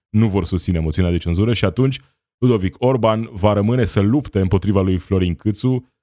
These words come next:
în interiorul P N L și va încerca să-și, uh, asigure susținerea cât mai multor filiale în perioada următoare. Are relații mai vechi,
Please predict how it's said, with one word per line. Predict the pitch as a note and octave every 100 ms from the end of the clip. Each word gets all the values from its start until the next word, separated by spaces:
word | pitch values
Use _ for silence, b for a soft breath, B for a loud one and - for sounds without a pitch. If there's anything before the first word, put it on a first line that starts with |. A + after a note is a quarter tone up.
| _ _ _
în | G#2+ A2+
interiorul | A2 A2 A2+ A2 B2 G#2 F2
P |
N | F2 D#2
L | C#2 A1+ - _ _
și | A2
va | G#2
încerca | F#2+ F#2 - B2
să-și, | B2 - G#2 - - _ _ _ _ _ -
uh, | F2+ F2 -
asigure | - - C3 A#2
susținerea | G2+ G2+ - A2 G#2 G2
cât | F2 G2+
mai | G2+ F#2
multor | F#2 F2 E2+ D2 _
filiale | - G2+ G#2 F#2 D2+ C2+ _ _ _ _ _
în | A2 G2+
perioada | F2+ F2 F2 D#2 C#2+ D2 _ _ _ _ _ _ _ _ F#2+
următoare. | E2 D#2 A#2 A2+ G#2+ -
Are | A2+ G#2 G2+ F#2+ F2+ F2+ F#2 _
relații | - F#2+ F#2+ F#2 F2 E2+ D#2 D#2 _ _ -
mai | F#2 E2+
vechi, | F2 C3